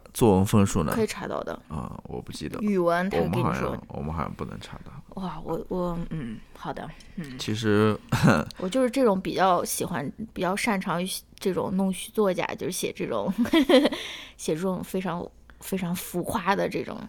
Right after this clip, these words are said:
Speaker 2: 修辞的这种，这种人啊。
Speaker 1: 好。
Speaker 2: 嗯。
Speaker 1: 行，那我们就不讨论这个作文了。
Speaker 2: <laughs>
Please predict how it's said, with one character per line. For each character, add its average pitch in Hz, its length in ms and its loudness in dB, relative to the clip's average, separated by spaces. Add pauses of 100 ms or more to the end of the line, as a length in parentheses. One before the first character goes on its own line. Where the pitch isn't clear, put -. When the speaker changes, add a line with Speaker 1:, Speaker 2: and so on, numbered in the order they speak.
(220)
Speaker 2:
修 220 320 4
辞 - 280 -2
的 113 100 0
这 73 160 -6
种， - 100 -10 (360)
这 220 120 -4
种 175 160 -6
人 - 140 -12 (140)
啊。 165 180 -10 (380)
Speaker 1:
好。 82 480 0
Speaker 2:
嗯。 185 320 2 (760)
Speaker 1:
行， 90 340 2 (180)
那 104 140 6
我 87 80 4
们 82 160 -2
就 101 140 -2
不 90 100 -4
讨 - 200 0
论 76 100 -4
这 95 100 -6
个 92 60 -2
作 85 300 0
文 50 180 -6
了。 104 80 -4
Speaker 2:
<laughs> - 80 4